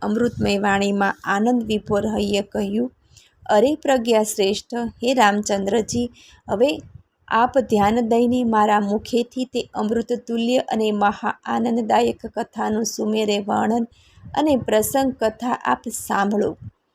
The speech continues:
આ સમસ્ત સૃષ્ટિમાં જે પ્રાણી તે સર્વજ્ઞ સર્વના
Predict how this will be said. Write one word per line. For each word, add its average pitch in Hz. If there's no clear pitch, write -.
આ 262
સમસ્ત 220
સૃષ્ટિમાં 202
જે 220
પ્રાણી 226
તે -
સર્વજ્ઞ 208
સર્વના 214